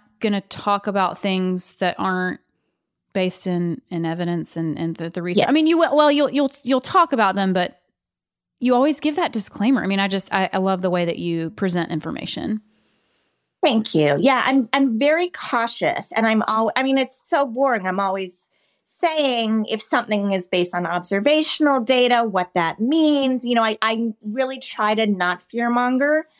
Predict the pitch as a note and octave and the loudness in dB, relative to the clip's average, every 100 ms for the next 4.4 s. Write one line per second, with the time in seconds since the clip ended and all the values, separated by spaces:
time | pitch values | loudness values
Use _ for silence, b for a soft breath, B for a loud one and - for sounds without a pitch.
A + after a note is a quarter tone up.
0 | b b G#3 F#3 G#3+ F3 - G#3+ A#3 G#3+ | b b 0 4 2 2 0 2 2 2
1 | A3+ A3+ A3 G#3+ G3+ G3 - - - A4 | 2 2 2 2 2 -2 -8 -12 0 2
2 | C#4+ B3 - - - - A3+ - F#3+ G3+ | 4 2 -2 -16 -18 -4 -2 0 -2 -2
3 | G3 - F3+ F3+ D3+ F#3 F3+ D3+ D3+ D3 | -8 -8 0 0 0 -2 -2 -2 -2 -2
4 | - - D3+ | -6 -2 -2